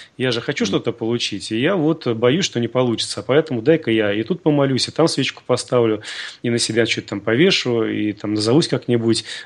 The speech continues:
Speaker 1: Ну, так, за компанию. А вдруг поможет? А вдруг, э,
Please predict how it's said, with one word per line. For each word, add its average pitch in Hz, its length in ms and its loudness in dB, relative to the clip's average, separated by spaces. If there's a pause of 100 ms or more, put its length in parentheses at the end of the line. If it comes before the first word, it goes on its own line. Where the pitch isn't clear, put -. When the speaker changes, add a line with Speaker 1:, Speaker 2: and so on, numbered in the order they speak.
(120)
Speaker 1:
Ну, 170 220 0 (140)
так, - 360 -4
за 117 160 -2
компанию. 110 600 0
А 143 60 2
вдруг 180 220 0
поможет? 98 500 -2
А 107 100 -8
вдруг, 139 280 -4
э, 107 480 -8